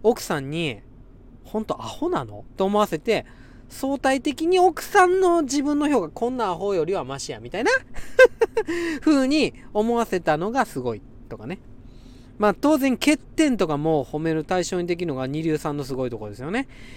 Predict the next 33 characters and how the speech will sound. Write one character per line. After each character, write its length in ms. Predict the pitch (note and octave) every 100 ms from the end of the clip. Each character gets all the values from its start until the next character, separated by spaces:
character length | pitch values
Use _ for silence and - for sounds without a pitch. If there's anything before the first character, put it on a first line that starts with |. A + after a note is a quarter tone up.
| - -
「英 220 | A#3 C4+
語 120 | C4
の 120 | C4
テ 140 | - A#3+
ス 80 |
ト 100 | -
八 180 | C#3+ E3
点 380 | - - B3 F#3+
取 160 | C#3 B2+
っ 20 |
て 120 | B2+
も、 340 | C3+ D#3 B2 D#3+
英 160 | G#3+
語 140 | A3 G#3+
の 80 |
授 160 | G3 G3
業 100 | C#3
前 220 | B2 C#3
向 100 | C#3+
き 120 | C#3 D3+
に 60 |
受 200 | C#3+ B2+
け 40 | B2
て 120 | C3+
る 100 | B2
俺 180 | B2+ C3
っ 40 |
て 160 | - A#2
す 120 | A2+
ご 120 | G#2
い」 60 | G#2
と 100 |
か。 120 | G#2+